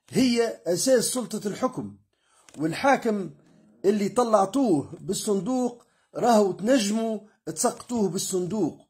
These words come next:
وأسهل من أنك تخرج للشارع وتضيع وقتك وجهدك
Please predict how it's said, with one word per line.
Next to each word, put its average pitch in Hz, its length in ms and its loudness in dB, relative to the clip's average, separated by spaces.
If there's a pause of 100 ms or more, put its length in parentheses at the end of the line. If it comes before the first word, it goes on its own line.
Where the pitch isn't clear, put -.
(320)
وأسهل 156 680 0 (300)
من 180 180 -4
أنك 208 320 0
تخرج 180 380 -2
للشارع 202 680 2 (260)
وتضيع 175 600 2
وقتك 214 460 0 (440)
وجهدك 202 640 2